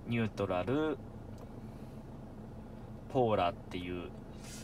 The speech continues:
三色だけになるんですが、えー、今の新しいベンツは、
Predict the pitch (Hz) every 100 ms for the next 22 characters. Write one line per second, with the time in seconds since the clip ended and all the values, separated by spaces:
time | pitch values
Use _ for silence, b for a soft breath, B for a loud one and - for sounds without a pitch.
0 | - - 156 139 117 104 107 98 95 110
1 | 147 131 107 104 92 90 - 104 120 104
2 | 78 - - - - - - - - 113
3 | 107 104 156 156 131 110 107 175 170 -
4 | 147 131 117 - 113 107 90